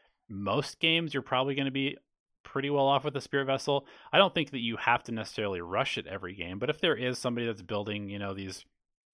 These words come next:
regen items, like, even stuff like Pipe, um, obviously Mech and Greaves get pretty gimped by the Spirit Vessel as well. Um, there's, there's a lot of benefit to having it. I, I just don't think that, you know, there's, there's a pretty clear difference between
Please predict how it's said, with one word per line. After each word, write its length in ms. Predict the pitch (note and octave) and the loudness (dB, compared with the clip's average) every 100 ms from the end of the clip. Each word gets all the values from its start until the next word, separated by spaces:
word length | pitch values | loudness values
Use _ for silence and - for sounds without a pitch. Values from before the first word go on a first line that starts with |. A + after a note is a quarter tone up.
| _ _ - | _ _ -8
regen 340 | A2+ A2+ A2+ A2 | -6 -4 -4 -2
items, 380 | G#2 G#2+ G2+ | -2 -2 -4
like, 300 | G2+ G#2+ - - | -2 -2 -2 -6
even 280 | A2+ A2 G2+ | -6 -4 -4
stuff 280 | - A2 | -2 -2
like 200 | F#2+ F#2+ | -2 -6
Pipe, 360 | - G#2 G2+ - - - - - - | -4 -2 -2 -4 -16 -20 -20 -20 -8
um, 340 | F#2+ F#2+ F2+ G2+ | -2 -2 -2 -2
obviously 420 | G#2 G#2 - G2+ | 0 0 -2 -4
Mech 340 | F#2 G2+ - | 0 2 0
and 140 | G2 F2+ | -2 -6
Greaves 460 | F2+ G2+ G#2+ G#2+ | -4 -4 -4 -6
get 220 | G#2+ G#2+ | -8 -8
pretty 260 | - A#2 G#2+ | -6 -4 -2
gimped 460 | G2+ G#2+ G#2 - - | -4 -4 -6 -8 -2
by 180 | G#2 | 0
the 120 | G#2+ G#2 | 0 -6
Spirit 280 | - G#2+ | -4 -4
Vessel 440 | G2+ G2+ - A2 F#2+ | -2 -4 -2 -4 -4
as 100 | F2+ | -4
well. 420 | F2+ G#2 G#2+ G#2+ _ - - _ _ _ _ | -4 0 0 -2 _ -20 -20 _ _ _ _
Um, 240 | G2+ G2+ G2 | -6 -6 -4
there's, 280 | F3 F3 - - | -4 -4 -10 -2
there's 220 | G3 G3+ | 2 2
a 60 | |
lot 260 | F3+ B2 C#3+ | 2 4 4
of 100 | F#2+ | 2
benefit 400 | G#2 G#2 G#2 G#2 | -2 -2 -2 -6
to 80 | - | -8
having 380 | - A#2+ G#2 F#2+ | 0 2 2 -2
it. 100 | - | -4
I, 180 | G2+ G2 | -6 -4
I 120 | G#2 | -6
just 220 | F#2+ G2 - | -6 -6 -6
don't 180 | F#2+ | -6
think 180 | - F#2 | -6 -8
that, 220 | F#2+ F2 - _ _ _ _ _ _ | -4 -6 -8 _ _ _ _ _ _
you 100 | - | -8
know, 160 | F#2 E2+ - _ _ | -6 -6 -10 _ _
there's, 160 | - C#3 | -4 -2
there's 220 | C#3+ D3+ | 2 2
a 40 | |
pretty 200 | D3+ F#3+ | 4 4
clear 260 | D3 E3+ D#3 | 4 6 6
difference 340 | C3+ B2+ C3 | 6 4 0
between 600 | - A#2 B2 A2 G#2+ G2+ | -2 -6 -4 -2 -2 -4